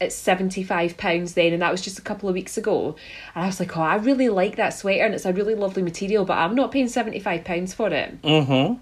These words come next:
Speaker 1: So I got it for twenty-two pounds fifty,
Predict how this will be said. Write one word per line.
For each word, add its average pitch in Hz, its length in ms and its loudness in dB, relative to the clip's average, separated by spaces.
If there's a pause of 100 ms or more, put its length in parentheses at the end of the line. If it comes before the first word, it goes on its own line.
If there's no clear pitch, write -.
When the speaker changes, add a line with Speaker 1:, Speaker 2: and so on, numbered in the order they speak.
(140)
Speaker 1:
So - 160 -4
I 190 220 0 (160)
got 180 280 2
it 175 280 0 (320)
for 180 80 -6
twenty-two 180 760 -2
pounds 185 340 -2
fifty, 175 540 0